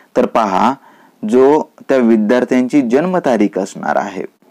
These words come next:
आता ती जन्मतारीख आता कशा पद्धतीने टाकायची आहे पहा, तर सुरुवातीला जो काही, अ, जन्मदिनांक असणार आहे,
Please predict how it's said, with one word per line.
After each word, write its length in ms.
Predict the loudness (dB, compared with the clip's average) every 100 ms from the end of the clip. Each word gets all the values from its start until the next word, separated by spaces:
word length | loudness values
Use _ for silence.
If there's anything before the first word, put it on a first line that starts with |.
| _ _ _ -4
आता 160 | -2
ती 180 | 0 0
जन्मतारीख 640 | 0 0 0 2 2 2
आता 160 | -2 -2
कशा 280 | -6 -6 -4
पद्धतीने 560 | -2 -2 -2 -4 -4
टाकायची 440 | -4 -2 -2 0 0
आहे 180 | 0 0
पहा, 360 | 0 0 0 -6 -20 -20 -20 -4
तर 80 | -4
सुरुवातीला 760 | 0 2 4 4 2 2 0 -4 _ _ _ _ _ _ _ _ _ _ -2 2
जो 160 | 2
काही, 380 | 2 2 4 4
अ, 100 | 4 4 4 2 0 -4 -12 -16 -18 -20 _ -6 0
जन्मदिनांक 720 | 2 2 0 2 2 0 0
असणार 360 | -2 -2 -2 0
आहे, 300 | -2 -4